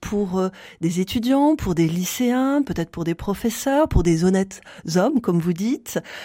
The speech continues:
Un livre solide et clair, accessible et exigeant pour ceux qui veulent s'exercer à la philosophie et accessible à tout le monde.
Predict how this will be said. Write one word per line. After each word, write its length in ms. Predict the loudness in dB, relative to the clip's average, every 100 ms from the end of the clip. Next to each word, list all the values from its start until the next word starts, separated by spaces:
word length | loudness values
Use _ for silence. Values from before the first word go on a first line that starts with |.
| -8 0
Un 120 | 4
livre 380 | 6 4 2 -2
solide 640 | 0 2 2 2 0 -2
et 140 | -4 -4
clair, 720 | -4 0 0 0 -2 -4 -6 -6
accessible 680 | -6 -4 -6 -4 -4 0
et 200 | 0 0
exigeant 640 | 0 0 0 -2 -2 -2 -2
pour 260 | -4 -6
ceux 240 | -6 -4 -6
qui 240 | -6 -6
veulent 200 | -4 -4
s'exercer 500 | -4 -2 -2 -4 -4
à 60 | -4
la 100 | -4
philosophie 800 | -6 -6 -4 -4 -6 -4 -2 -2 -6 -20 -20 -18 -2
et 100 | 0
accessible 520 | 0 -2 -4 -4 -2
à 80 | -2
tout 160 | -2
le 80 | -2
monde. 380 | 0 -2 -4